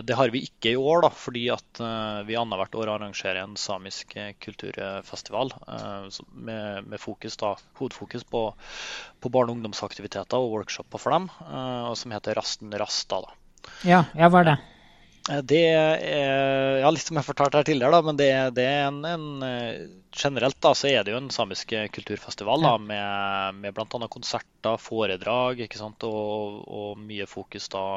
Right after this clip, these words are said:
Speaker 1: og, og, og kanskje et hovedfokus, ikke bare kanskje, men med et hovedfokus på barne- og ungdomsaktiviteter da, eh, og workshoper for, eh, for en yngre målgruppe da.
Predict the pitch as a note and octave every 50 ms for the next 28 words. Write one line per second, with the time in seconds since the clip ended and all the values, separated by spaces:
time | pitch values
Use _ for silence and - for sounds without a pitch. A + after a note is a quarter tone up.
0 | F#2+ F#2+ F#2+ - G2+ G2+ G2 G2 F#2+ F#2+ F#2+ G#2 - - - - _ _ _ _
1 | - - A2 - _ _ _ _ _ _ - - - - - G#2 - A#2 A#2+ G#2+
2 | G#2 - - G#2+ G#2 - - A#2+ - - - B2 - - G#2+ A2+ A2 - - A#2
3 | A2 - - A#2 A#2+ B2 A#2 A2 A2+ A2+ A#2 A#2+ B2 C3 C3 B2+ B2+ - - -
4 | B2+ A#2 A2 - - A2 G#2 - D3 D#3 - - - - - - - - - -
5 | - _ - - B2 A#2 A2+ A2 A2 G#2+ G#2+ G2+ G2+ G#2 G2+ G2+ G2 - - -
6 | - G#2 F#2+ F#2+ F2+ F2+ - - - G2+ F#2+ - - F2+ - - - G2 F#2+ -
7 | - - - - - G#2+ G#2 G#2 G2+ G2+ G2+ F#2+ F#2 F#2 G#2+ G#2 G2 F#2+ F#2 -
8 | - - G2 - F#2+ F#2 - - - G2+ G#2 G#2 G#2 G2+ G2+ G2+ G#2 - _ -
9 | - - G#2+ G#2 G#2 G2+ G2+ G#2 G#2 A2 A2+ A#2+ A2 G#2 G2+ G2+ G#2 G#2+ G#2 -
10 | _ _ _ - - - - - - - B2 A2+ A2 G#2 G#2+ G2+ - - G2+ G#2
11 | G#2+